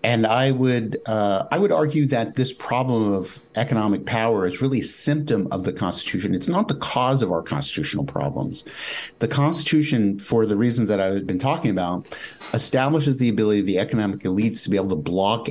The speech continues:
any reforms or changes that threaten their interests. And as a result, after over two centuries, the wealthier have gotten tremendously much more wealthier. And the rest of us have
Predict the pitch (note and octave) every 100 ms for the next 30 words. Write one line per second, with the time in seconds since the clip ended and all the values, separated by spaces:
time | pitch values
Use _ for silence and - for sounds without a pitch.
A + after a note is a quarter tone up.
0 | - G#2 A#2+ G#2 G2+ - G2 F2+ F2+ -
1 | G2 F2+ F2+ E2 D#2+ D#2+ - F2+ D2+ D#2
2 | D#2 D2 - - - - - - - -
3 | - - - A2+ G#2+ G2+ G2+ G2+ G#2+ B2
4 | B2 F#3 B2+ - - F#2 G#2 - A2 G#2+
5 | A2 G#2+ G#2 - C3+ C#3 C#3 D3 E2+ E2
6 | - - - - - - A2 G2+ A2 C3+
7 | D3+ G#2+ F#2 G2 - A2 F2 A2 G2 G2
8 | - D3 C3 A#2+ C3 C3 B2 - A2+ G2+
9 | G2+ - F2+ E2+ D#2+ D2+ - - D#2+ -
10 | - - - - - - - A2 G#2+ G2+
11 | A2+ B2 C3 C3+ G#2 F#2+ - G2+ E2+